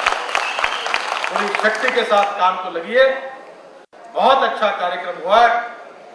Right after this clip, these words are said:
अभी मृत्युंजय ने मुझे चिट्ठी दी कि दो लाख उत्तर भारतीयों की एक बड़ी महारैली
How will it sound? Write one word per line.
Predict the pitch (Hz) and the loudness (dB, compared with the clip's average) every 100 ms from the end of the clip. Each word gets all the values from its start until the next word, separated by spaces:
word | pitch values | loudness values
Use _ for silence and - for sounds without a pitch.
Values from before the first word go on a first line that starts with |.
| - - | -18 -16
अभी | 196 | -14
मृत्युंजय | 196 208 214 220 214 | -12 -12 -10 -6 -4
ने | 214 | -4
मुझे | 214 208 | -6 -8
चिट्ठी | - 196 - 214 | -10 -14 -12 -12
दी | 202 240 233 240 - - - - - - - | -10 -8 -10 -12 -18 -20 -20 -20 -20 -20 -20
कि | 165 160 | -18 -6
दो | 214 240 240 | 2 4 4
लाख | 214 240 240 | 6 4 4
उत्तर | 233 240 226 | -2 -4 -2
भारतीयों | 185 202 220 226 | -2 -2 -2 -4
की | - 220 | -4 -8
एक | 214 | -6
बड़ी | 214 247 220 | -2 -2 -2
महारैली | 180 214 226 226 226 | 2 4 4 2 0